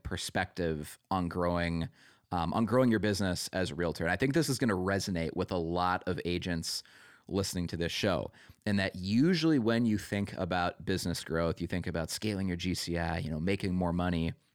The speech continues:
as a realtor, you think, "I have to sell more houses."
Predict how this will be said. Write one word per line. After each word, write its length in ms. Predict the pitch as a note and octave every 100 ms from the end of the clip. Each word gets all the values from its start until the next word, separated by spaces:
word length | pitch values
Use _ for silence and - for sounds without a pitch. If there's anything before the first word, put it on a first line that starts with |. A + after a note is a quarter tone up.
| _
as 160 | D#2+ D#2+
a 60 | F2
realtor, 480 | D3+ - E2 D#2 - - -
you 100 | G2+
think, 220 | G2 F2+ -
"I 140 | G2+ G2
have 260 | G2+ F2
to 60 | -
sell 220 | - E2
more 220 | D#2+ C2
houses." 560 | D#2+ G1+ - - -